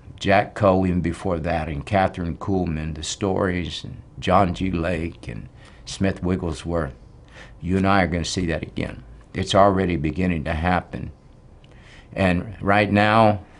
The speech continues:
the enemy is sifting a lot of people, and God's shaking a lot of people. If it's only God shaking you, I wanna encourage you, you're gonna come out of this better than you've ever been. And so I, I pray over you.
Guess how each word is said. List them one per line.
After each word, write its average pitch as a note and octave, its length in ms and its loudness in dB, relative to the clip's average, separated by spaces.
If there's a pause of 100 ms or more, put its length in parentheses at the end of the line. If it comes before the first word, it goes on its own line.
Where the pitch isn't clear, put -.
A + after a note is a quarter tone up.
(160)
the F#2 260 2
enemy A2 340 6
is E2 140 0
sifting G#2 440 0
a F2+ 100 0
lot F2+ 220 6
of E2+ 120 -4
people, G2 540 0 (200)
and D#2 200 -2
God's F#2+ 340 6
shaking G2 420 0
a E2 100 -2
lot D#2+ 220 -2
of - 120 -10
people. - 420 -10 (1040)
If G2+ 220 -2
it's G2 180 0
only B2 300 8
God A#2+ 320 6
shaking G2+ 540 2
you, B1 180 -6 (760)
I E2 100 -6
wanna G2 260 2
encourage A2 580 4
you, D#2 80 -4
you're F2+ 180 -2
gonna G2 220 2
come G2 240 0
out G#2 160 4
of F2+ 140 0
this E2+ 240 -4 (120)
better F#2+ 360 0
than E2+ 200 -2
you've E2+ 200 -2
ever F2+ 200 0
been. E2 440 0 (720)
And E2+ 120 -2
so A2 280 6
I, A2+ 300 6
I G2+ 40 4
pray A#2+ 380 4
over A#2 260 4
you. G#2+ 640 4